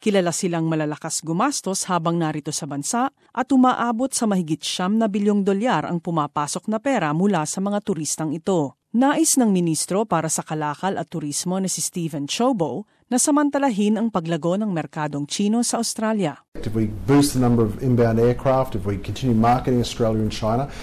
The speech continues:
Speaker 2: um, I could easily see that we would be reaching thirteen to fifteen billion dollars worth of expenditure in the near future. And, um, you know, the great news about all that expenditure is that it means that there's more Australians that are getting jobs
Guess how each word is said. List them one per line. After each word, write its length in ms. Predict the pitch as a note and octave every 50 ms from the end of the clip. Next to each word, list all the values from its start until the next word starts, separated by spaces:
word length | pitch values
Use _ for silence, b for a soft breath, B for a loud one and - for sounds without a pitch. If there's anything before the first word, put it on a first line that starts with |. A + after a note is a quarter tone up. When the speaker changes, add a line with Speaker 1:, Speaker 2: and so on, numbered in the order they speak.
| B B B B B
Speaker 2:
um, 240 | - A#2 A#2 G#2 -
I 160 | - - C3
could 160 | C3 - C3
easily 400 | B2 B2+ C3 B2+ A2+ A#2 A2+ A2
see 160 | - - - A#2
that 120 | G#2+ G#2
we 120 | G#2+ A2+ A2+
would 160 | G#2+ G2 G2
be 120 | G#2 G#2+ G2+
reaching 360 | A2 A2 G#2+ - - G#2+ G#2
thirteen 680 | - - - B2+ A#2+ A2+ A2+ - - A#2 A2 A2 G#2+ G2
to 40 |
fifteen 520 | - - A#2+ A#2 - - A#2 G#2+ G2+ G2+ F#2+
billion 320 | A2+ A#2 A#2 A2+ A2 G2+
dollars 280 | F#2+ G2 G2 G#2 G2+ G2+ A2
worth 160 | G#2 G2 -
of 80 | G2+
expenditure 640 | F#2 E2+ - - - A2 G#2+ G2+ F#2+ - - G#2+ G2 - B B B B B B -
in 80 | C3+ C3 B2
the 80 | A2+
near 200 | A2 A#2 A#2 A2
future. 560 | - - - A#2+ A#2+ A#2+ - - - E2 -
And, 280 | F2+ G#2+ A2 G#2+ G#2+ G2 A2
um, 200 | G#2 G#2 G#2 B B B B B B
you 80 | - A#2+
know, 40 | A#2
the 120 | A2+ A2+
great 320 | G#2 - C#3 D3+ F3 E3 D3+
news 160 | C3+ A2 A2
about 160 | A#2+ A2+ A2
all 40 | A2 G2+
that 80 | F#2
expenditure 520 | - - - - C3 C#3+ - - - F2 F2+
is 120 | G2+ G#2+ A2
that 120 | A2 G#2+
it 80 | G2 F#2 G#2+
means 280 | A#2 A#2 A#2 A2+ A2+
that 80 | A2+ F#2+ G#2
there's 160 | G#2+ F#2+ -
more 280 | A#2 A#2+ A#2+ A#2 A2+
Australians 520 | G2+ - - - A#2+ A2 A2+ A2 G#2+ G2 F#2+
that 80 | G2
are 80 | G2 F#2+
getting 200 | G#2 G2+ G2 F#2+
jobs 400 | F#2 A2 G#2+ G#2+ G#2 F#2+ -